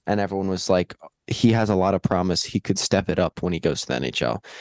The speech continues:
which I think is a dumb thing to say about a prospect, because if they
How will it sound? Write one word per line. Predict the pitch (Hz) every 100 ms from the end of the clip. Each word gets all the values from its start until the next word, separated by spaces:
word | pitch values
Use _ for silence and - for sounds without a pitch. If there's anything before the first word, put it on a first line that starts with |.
| -
which | - 120
I | 151
think | 175 139
is | 127
a |
dumb | 104 104 101
thing | 98 104
to | 85
say | - 92 92 -
about | 90 92
a | 92
prospect, | - 95 - 101 -
because | 90 - 90 85 -
if | 101 -
they | 101 95